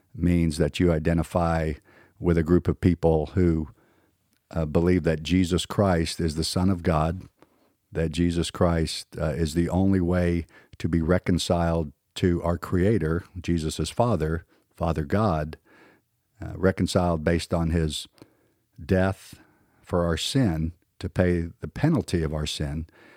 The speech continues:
and that opened the door for our reconciliation, and then proof that reconciliation is available through his resurrection.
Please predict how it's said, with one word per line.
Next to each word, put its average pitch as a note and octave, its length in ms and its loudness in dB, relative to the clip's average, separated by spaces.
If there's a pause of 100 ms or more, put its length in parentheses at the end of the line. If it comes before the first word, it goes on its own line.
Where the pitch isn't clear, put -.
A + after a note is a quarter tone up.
(160)
and E2 140 -4
that E2 160 -2
opened E2+ 320 0
the E2 60 0
door E2+ 180 0
for E2 160 -2
our E2 80 0
reconciliation, D#2+ 960 -2 (380)
and E2+ 140 -2
then E2 160 -2
proof C3 320 4
that E2 140 -4
reconciliation E2+ 800 0
is D2+ 120 -2
available E2+ 500 0
through E2+ 200 0
his D#2 180 0
resurrection. D#2+ 680 -4